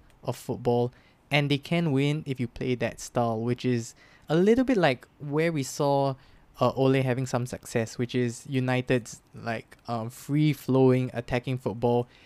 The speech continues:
Yes, we're gonna concede some goals, but in the process, we're gonna score a lot more. Um,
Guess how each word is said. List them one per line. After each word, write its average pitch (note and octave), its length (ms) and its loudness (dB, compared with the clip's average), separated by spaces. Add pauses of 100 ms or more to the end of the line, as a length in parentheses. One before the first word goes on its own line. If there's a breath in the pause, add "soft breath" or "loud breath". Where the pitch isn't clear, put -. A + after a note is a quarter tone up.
(100)
Yes, D#3 240 4
we're C3 60 6
gonna C#3 200 0
concede B2+ 420 -6
some A#2+ 260 -4
goals, A#2+ 440 0
but A#2 300 0
in B2 80 -2
the A#2+ 80 -2
process, B2+ 420 -2
we're B2 60 -2
gonna A#2 220 -4
score A#2+ 240 -2
a A2+ 60 0
lot A#2+ 220 -2
more. A#2+ 400 -2 (460 loud breath)
Um, A#2+ 420 0